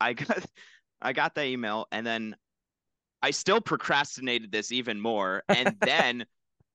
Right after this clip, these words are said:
Speaker 1: but it just so happened that the day, uh, the day that I, uh, emailed him,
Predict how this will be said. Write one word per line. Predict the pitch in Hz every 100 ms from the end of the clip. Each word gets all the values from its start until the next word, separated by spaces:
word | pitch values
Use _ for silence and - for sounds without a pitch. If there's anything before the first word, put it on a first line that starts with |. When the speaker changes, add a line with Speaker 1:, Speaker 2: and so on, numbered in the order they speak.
| _ -
Speaker 1:
but | 147 - -
it | 160
just | - 156 185
so | 208 175
happened | - 180 139 123
that | 123 -
the |
day, | 107 107 101 139 170 - _
uh, | - 117 107 101 90 _
the | 120
day | 113 139
that | 208 220
I, | - 113 139 151 131 120 - _ _ _ _ _ _ _ _ -
uh, | 117 107 98 95 - _ _ _ -
emailed | 120 131 151 147
him, | 120 120 143 190